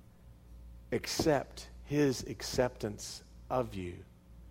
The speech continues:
And let it fill your heart with joy. Let this Jesus grow up from just a kid in a cradle in a story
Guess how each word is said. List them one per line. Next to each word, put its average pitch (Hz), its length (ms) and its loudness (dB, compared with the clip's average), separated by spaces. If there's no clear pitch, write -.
And 120 100 0
let 135 160 10
it 127 120 2
fill 151 280 10
your 143 160 8
heart 131 360 4
with 101 120 -4
joy. 98 380 2
Let 156 260 12
this 147 220 4
Jesus 139 520 2
grow 139 340 8
up 131 260 10
from 110 140 -2
just 117 260 0
a 104 40 2
kid 143 380 4
in 120 80 0
a 104 60 0
cradle 131 460 4
in 107 100 2
a 95 40 -2
story 95 600 0